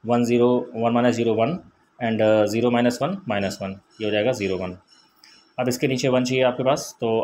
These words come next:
आर टू में चेंजमेंट करना है, आर टू में क्या चेंजमेंट करना है, आर टू माइनस आर वन।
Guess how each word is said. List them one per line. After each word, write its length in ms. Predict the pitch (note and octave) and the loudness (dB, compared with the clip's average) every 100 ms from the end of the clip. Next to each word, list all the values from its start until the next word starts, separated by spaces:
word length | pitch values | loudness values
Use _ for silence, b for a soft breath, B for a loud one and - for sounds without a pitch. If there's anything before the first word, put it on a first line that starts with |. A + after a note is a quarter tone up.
| A2 | 0
आर 140 | A2 | 0
टू 120 | B2+ | 2
में 80 | B2+ | 0
चेंजमेंट 300 | B2 A#2+ A#2+ | 0 0 0
करना 200 | A#2 A#2+ | 0 -2
है, 100 | E3+ G#2 | -4 -4
आर 120 | G#2+ | -2
टू 120 | A#2 | 0
में 120 | A#2+ | 0
क्या 120 | B2 | 0
चेंजमेंट 280 | A#2 A#2 A#2 | 0 0 0
करना 180 | A2+ C#3 | -2 -2
है, 60 | - | -2
आर 140 | G#2+ G#2+ | -2 0
टू 140 | A#2 | 0
माइनस 280 | G#2+ A2+ A2 | -2 -2 -2
आर 120 | F#2 | -4
वन। 180 | F2+ | -4